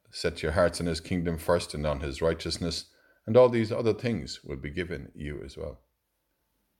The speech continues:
So do not worry about tomorrow. Tomorrow will take care of itself. Each day has enough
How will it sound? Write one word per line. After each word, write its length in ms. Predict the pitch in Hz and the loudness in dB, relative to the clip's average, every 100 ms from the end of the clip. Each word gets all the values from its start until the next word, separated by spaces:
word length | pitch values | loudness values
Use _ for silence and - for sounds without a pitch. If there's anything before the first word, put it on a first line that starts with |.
| _ | _
So 120 | - | 0
do 140 | 98 127 | 4 6
not 260 | 117 - - - | 6 4 -12 -2
worry 180 | 101 101 | 4 4
about 260 | 98 98 92 | 6 6 4
tomorrow. 480 | 104 107 69 60 - _ _ _ _ | 2 4 4 -2 -14 _ _ _ _
Tomorrow 480 | 85 82 90 82 - _ - | 2 4 4 2 -4 _ -6
will 120 | 80 | -4
take 240 | 80 76 | -2 -4
care 180 | - 92 | 2 2
of 100 | 87 | 2
itself. 520 | 85 - 95 - - _ _ _ _ _ | -4 -2 -2 -2 -12 _ _ _ _ _
Each 280 | - 80 - | -8 -8 0
day 320 | 95 80 - _ _ _ - | 0 0 -4 _ _ _ -6
has 160 | 73 | -2
enough 280 | 73 73 | 0 -2